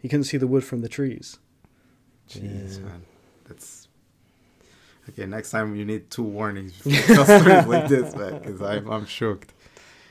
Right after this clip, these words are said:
Speaker 1: Yeah.
Speaker 2: And, uh, uh, on a lighter note, the other day I was listening to this conversation, I think with Ryan Hall
Speaker 1: Yeah.
Speaker 2: on another podcast, and I think the guy was asking him, "How do you get, how did you get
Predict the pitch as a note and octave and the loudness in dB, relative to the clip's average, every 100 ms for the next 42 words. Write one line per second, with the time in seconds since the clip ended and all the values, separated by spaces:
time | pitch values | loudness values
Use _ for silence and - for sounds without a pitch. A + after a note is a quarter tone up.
0 | - A2 G#2 G2+ G2+ G2 - _ _ _ | -14 -8 -6 -4 -4 -6 -12 _ _ _
1 | _ _ _ _ _ - - G#2 G2 G2+ | _ _ _ _ _ -20 -14 -10 -6 -6
2 | F#2 G#2+ G2+ G2+ A2 A2 G#2 G2+ A2 G2 | -8 -8 -6 -2 -2 0 -2 -2 -2 -4
3 | - - - - G#2 F#2+ G#2 B2+ G2+ G#2+ | -8 -18 -12 -4 -4 -2 -2 -2 -2 -6
4 | A2 A#2+ A2+ G#2+ G2 F2 - G2 F2+ - | -8 -6 -8 -8 -10 -12 -12 -14 -14 -8
5 | G#2+ - F#2+ F2+ A2 G#2+ G#2+ - A2+ A2 | -8 -8 -12 -12 -14 -14 -14 -8 -6 -6
6 | F#2+ G#2+ G2 F#2 _ - A#2+ G#2+ G#2 _ | -6 -8 -8 -12 _ -12 -10 -10 -16 _
7 | _ _ _ - - A#2 G#2 G#2 F#2+ - | _ _ _ -20 -16 -10 -8 -6 -8 -6
8 | G2+ F#2 F#2 F2 - F#2+ F2+ _ _ _ | -6 -6 -10 -12 -14 -16 -16 _ _ _
9 | _ _ _ _ _ _ _ - G#2+ B2+ | _ _ _ _ _ _ _ -12 -8 -6
10 | A2 G#2 A2 A2+ G2 G2+ - G#2 G#2 G#2 | -6 -2 -2 -2 -4 -6 -6 -6 -6 -4
11 | G#2+ G#2 G2+ G2 - _ _ A#2+ B2 G2 | -4 -6 -6 -8 -10 _ _ -4 -4 -6
12 | G2+ A#2 A#2 | -6 -4 -4